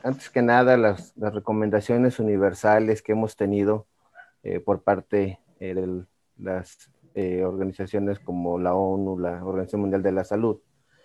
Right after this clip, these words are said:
en que, a pesar de que, eh, son unas recomendaciones muy sencillas, todavía tenemos esa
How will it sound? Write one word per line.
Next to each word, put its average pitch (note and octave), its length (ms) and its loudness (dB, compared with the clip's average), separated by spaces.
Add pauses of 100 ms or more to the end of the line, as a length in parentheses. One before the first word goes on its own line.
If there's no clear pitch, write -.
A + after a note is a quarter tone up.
(440)
en A#2 160 0
que, B2 300 4 (760)
a A#2 140 2
pesar D3 300 4
de D#3 160 -2
que, G2+ 500 2
eh, F#2+ 60 0
son B2+ 320 4
unas B2+ 200 4
recomendaciones A2 800 0
muy A#2 160 2
sencillas, A2 800 -2 (460)
todavía B2+ 580 6
tenemos A2+ 460 4
esa G2 520 2